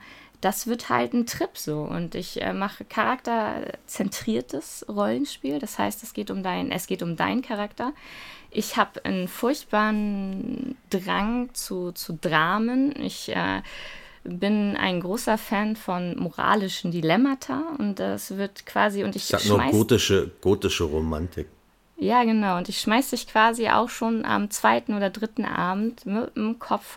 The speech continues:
Speaker 1: raus in deine eigene
Speaker 2: Verhängnis.
Speaker 1: Ja,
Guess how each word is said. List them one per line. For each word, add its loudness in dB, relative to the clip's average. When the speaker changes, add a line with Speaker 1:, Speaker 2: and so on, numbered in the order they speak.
Speaker 1:
raus 4
in -2
deine 2
eigene 2
Speaker 2:
Verhängnis. 0
Speaker 1:
Ja, -6